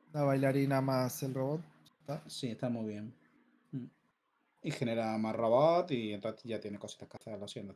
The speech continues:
Speaker 2: ¿no? Encima le puede, le puede entrar el otro y puede generar dos robots, por ahí generando más.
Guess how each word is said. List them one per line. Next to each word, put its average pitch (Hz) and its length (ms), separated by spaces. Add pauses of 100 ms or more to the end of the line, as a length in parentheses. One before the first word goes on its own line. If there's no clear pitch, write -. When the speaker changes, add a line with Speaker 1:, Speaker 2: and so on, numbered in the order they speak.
(100)
Speaker 2:
¿no? 104 180 (720)
Encima 135 240
le 120 80
puede, 120 320
le 120 160
puede 113 160
entrar 107 280
el 104 120
otro 151 640
y 135 40
puede 107 200
generar 107 260
dos 104 160 (260)
robots, 135 380 (140)
por - 100
ahí 104 380
generando 95 260
más. 113 400